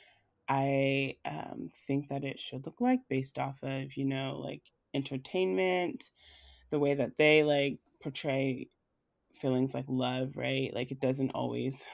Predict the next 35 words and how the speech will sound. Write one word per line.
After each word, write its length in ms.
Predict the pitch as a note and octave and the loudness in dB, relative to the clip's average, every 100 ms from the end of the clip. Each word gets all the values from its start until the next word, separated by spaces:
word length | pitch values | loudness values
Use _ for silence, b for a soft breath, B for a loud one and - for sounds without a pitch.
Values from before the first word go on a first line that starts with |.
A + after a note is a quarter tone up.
| B | B
look 240 | D3 C3+ C3+ | -6 -6 -2
that 160 | D#3+ | -2
way. 260 | E3 G3 F#3+ | 2 2 2
It 100 | D#3 | 0
could 120 | C#3+ | -4
look 160 | C#3+ C#3+ | -6 -4
very 200 | C#3 C3+ | -4 -6
different 460 | C3+ C3+ - D#3+ | -6 -8 -6 -2
and 120 | C#3 D3 | -2 -4
still 200 | - C#3 | -6 -6
be 180 | C3+ C3+ | -4 -4
really 240 | C#3 C3+ C3+ | -4 -6 -6
good. 300 | C3 C3+ D#3+ | -6 -6 -8
So 360 | - C3+ C3 C#3 B B B B B _ | -6 -2 -2 -2 B B B B B _
my 120 | D#3+ | 0
food 260 | E3 E3+ E3+ | 2 2 2
for 120 | D#3+ | 0
thought 320 | D#3 C#3 C3+ | 2 2 4
lately 340 | B2+ C#3 C3+ C#3 | 4 2 2 0
has 300 | C#3+ C3+ C3+ | 0 -4 -4
been, 380 | C3 C3 C3 B2 | -2 0 2 2
you 60 | |
know, 300 | B2+ A#2+ C3 - | 0 -2 -6 -10
what, 720 | - D3 C#3+ C#3+ C#3+ - - - _ _ _ _ _ _ _ | -4 2 4 4 2 -2 -12 -20 _ _ _ _ _ _ _
um, 640 | C#3 C3+ B2 A#2+ B2 - - _ _ _ _ _ _ _ _ _ _ _ _ _ _ | 4 4 4 0 -4 -8 -14 _ _ _ _ _ _ _ _ _ _ _ _ _ _
what 220 | D#3 D#3 | 2 4
expectations 680 | E3 - D#3+ D#3 C3+ C#3 C#3 | 4 0 -8 -4 -2 0 0
do 120 | C3+ | 0
I 60 | C3+ | -2
have 340 | C#3 C#3+ C3+ | -2 -4 -4
that 100 | C#3 B2+ | -4 -4
are 80 | |
based 400 | C#3 C#3 C3+ C3+ - | -4 -6 -6 -6 -10
off 200 | - - | -10 -10
of 440 | C#3 C3+ C#3 - | -8 -6 -8 -10